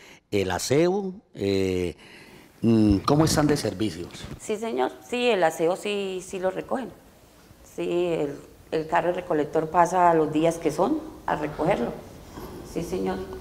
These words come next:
Speaker 1: ¿De transporte cómo está? Pues, ahí queda Metrolínea, ¿no? O quedaba Metrolínea, no sé.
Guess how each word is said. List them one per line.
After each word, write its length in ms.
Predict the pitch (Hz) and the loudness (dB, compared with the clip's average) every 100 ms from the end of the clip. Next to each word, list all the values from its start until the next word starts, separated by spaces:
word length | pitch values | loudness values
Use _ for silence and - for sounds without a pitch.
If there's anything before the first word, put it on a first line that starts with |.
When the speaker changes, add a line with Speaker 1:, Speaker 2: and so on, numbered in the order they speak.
| - | 0
Speaker 1:
¿De 180 | 127 120 | 6 6
transporte 720 | - 107 - - 131 127 123 | 6 4 4 6 4 4 2
cómo 240 | - 123 127 | 4 6 4
está? 440 | - 123 87 - - - _ _ _ - - - - | 4 2 2 -4 -16 -20 _ _ _ -20 -20 -20 -2
Pues, 480 | 165 151 - - - - - - - - - - | 0 0 -2 -10 -16 -20 -20 -20 -20 -20 -8 4
ahí 160 | 143 | 4
queda 320 | 156 190 190 175 | 6 4 6 6
Metrolínea, 640 | 151 127 123 185 165 107 | 4 4 6 6 4 4
¿no? 140 | 127 - - _ _ _ _ _ _ - | 0 -2 -10 _ _ _ _ _ _ 4
O 200 | 127 123 | 4 6
quedaba 440 | 123 127 180 117 | 4 4 4 2
Metrolínea, 600 | 113 104 107 117 147 120 | 2 0 0 2 2 2
no 140 | 104 110 | -4 -6
sé. 180 | 113 | -8